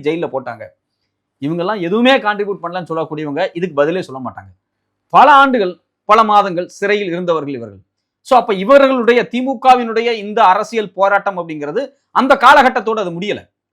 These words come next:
அதுக்கு பிறகு எப்பப்பெல்லாம் மத்திய அரசாங்கம், ஒன்றிய அரசாங்கம், அது யாராக வேண்டுமானாலும் இருக்கட்டும், காங்கிரஸாவது பாஜகவாவது, இவங்க இந்திய திணிக்க முயற்சி பண்ணும் போதெல்லாம் யார் வருவாங்க அப்படின்னா திமுக முதல்ல வந்து நிக்கும். இன்னைக்கு அதே போல இன்னைக்கு பராசக்தி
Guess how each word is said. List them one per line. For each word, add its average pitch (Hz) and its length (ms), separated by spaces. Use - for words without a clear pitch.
அதுக்கு 139 300
பிறகு 226 240
எப்பப்பெல்லாம் 208 520
மத்திய 196 260
அரசாங்கம், 185 460
ஒன்றிய 190 260
அரசாங்கம், 175 360
அது 151 140
யாராக 233 340
வேண்டுமானாலும் 220 360
இருக்கட்டும், - 260
காங்கிரஸாவது 185 540
பாஜகவாவது, 143 500
இவங்க 294 220
இந்திய 240 200
திணிக்க 226 320
முயற்சி 208 260
பண்ணும் 190 220
போதெல்லாம் 202 420
யார் 202 220
வருவாங்க 180 300
அப்படின்னா 160 280
திமுக 170 400
முதல்ல 143 300
வந்து 120 180
நிக்கும். 104 240
இன்னைக்கு 214 340
அதே 254 160
போல 180 140
இன்னைக்கு 185 260
பராசக்தி 196 400